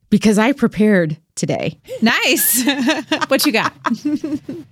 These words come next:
Speaker 1: So there's a book, and I might have mentioned this before too, but it's called Atomic Habits by
Speaker 2: Mm-hmm.
Speaker 1: James Clear, and I love it.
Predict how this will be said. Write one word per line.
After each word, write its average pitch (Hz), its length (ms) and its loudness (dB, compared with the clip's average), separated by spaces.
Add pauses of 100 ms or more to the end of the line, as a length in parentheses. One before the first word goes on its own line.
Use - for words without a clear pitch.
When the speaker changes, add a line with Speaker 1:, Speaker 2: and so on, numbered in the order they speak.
(200)
Speaker 1:
So - 120 0
there's 240 220 4
a 208 40 4
book, 247 280 0
and 214 100 4
I 226 80 4
might 240 220 6
have 226 100 4
mentioned 185 320 4
this 180 140 2
before 170 340 0
too, 175 240 2
but 165 100 2
it's 175 120 0
called 165 260 2
Atomic 180 460 2
Habits 139 560 -4
by 160 140 2
Speaker 2:
Mm-hmm. 160 80 4
Speaker 1:
James 165 300 4
Clear, 170 540 2 (480)
and 190 240 4
I 156 480 4 (400)
love 156 380 2
it. - 340 -6